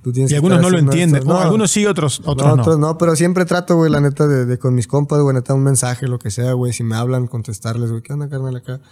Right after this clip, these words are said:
Speaker 2: De estar
Speaker 1: Aunque,
Speaker 2: ahí al pendiente.
Speaker 1: aunque no es mi pinche responsabilidad, güey, pero me nace, pues, porque son mis compas, güey, y, pues, si me apoyaron y siempre están ahí, pues, yo también, güey, ¿sabes?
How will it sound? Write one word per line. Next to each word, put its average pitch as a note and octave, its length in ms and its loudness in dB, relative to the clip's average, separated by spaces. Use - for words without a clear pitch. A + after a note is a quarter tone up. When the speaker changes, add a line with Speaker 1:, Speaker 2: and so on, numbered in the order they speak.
Speaker 2:
De C3 80 2
estar D3 200 2
Speaker 1:
Aunque, D3 120 2
Speaker 2:
ahí D#3 60 2
al C#3+ 120 -2
pendiente. C#3+ 280 2
Speaker 1:
aunque - 200 0
no D#3+ 80 0
es F3 60 0
mi F#3+ 80 0
pinche G3 240 -2
responsabilidad, D#3+ 680 2
güey, F3+ 160 0
pero D#3+ 160 0
me C3+ 80 0
nace, C#3+ 300 -2
pues, D3 160 -4
porque C3+ 340 -4
son B2+ 280 -2
mis C3+ 160 -2
compas, D3 360 -2
güey, C#3+ 220 0
y, B2+ 60 -4
pues, A2 180 -10
si - 160 -10
me A#2 80 -4
apoyaron A#2+ 640 -2
y A2+ 200 -10
siempre B2 280 -6
están B2+ 200 -2
ahí, C3+ 140 0
pues, B2 160 -10
yo G#2+ 100 -8
también, G#2 360 -6
güey, G#2+ 120 -8
¿sabes? A2 220 -8